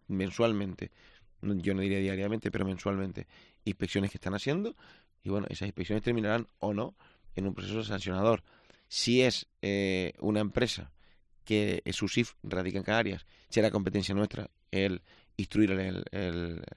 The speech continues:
el documento sancionador. Si es una empresa que tiene un sif fuera de Canarias, tendremos que pasárselo al ministerio y es cuestión del ministerio,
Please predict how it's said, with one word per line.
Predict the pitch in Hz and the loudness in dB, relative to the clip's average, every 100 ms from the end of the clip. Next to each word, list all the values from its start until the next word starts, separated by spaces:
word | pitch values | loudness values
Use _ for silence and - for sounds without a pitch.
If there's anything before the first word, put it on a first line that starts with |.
| - | -12
el | - | -8
documento | 90 87 90 | -6 -4 -4
sancionador. | 92 98 107 131 - - - - - - | -4 -2 4 4 4 -4 -20 -20 -20 -20
Si | - - 117 | -10 2 4
es | 113 - - - | 4 2 -6 -6
una | 104 104 | -2 0
empresa | 98 107 104 - _ | 0 -2 -4 -12 _
que | 98 | -6
tiene | 95 | -4
un | 92 | -2
sif | - 110 - | 0 -2 -6
fuera | - 104 101 92 | -4 0 0 0
de | 101 95 | -2 0
Canarias, | 113 120 131 - - - - | 0 0 -2 -4 -16 -20 -12
tendremos | 107 101 101 | -6 -4 -2
que | 107 | -4
pasárselo | 98 98 107 | -4 -2 -2
al | 104 | 0
ministerio | 104 110 113 | 0 0 2
y | 120 | 2
es | 127 - _ _ _ | 0 -6 _ _ _
cuestión | 104 107 | -2 0
del | 104 | 0
ministerio, | 104 - 90 | -2 -2 -6